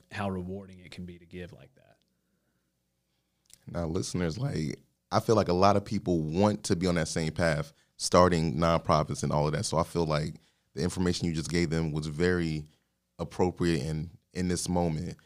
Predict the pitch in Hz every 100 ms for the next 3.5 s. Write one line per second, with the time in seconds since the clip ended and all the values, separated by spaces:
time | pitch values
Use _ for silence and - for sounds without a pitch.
0 | _ - - 92 82 62 82 67 - 113
1 | 113 92 82 - 87 95 107 - 85 78
2 | - 101 92 85 80 82 80 76 78 95
3 | 87 85 76 78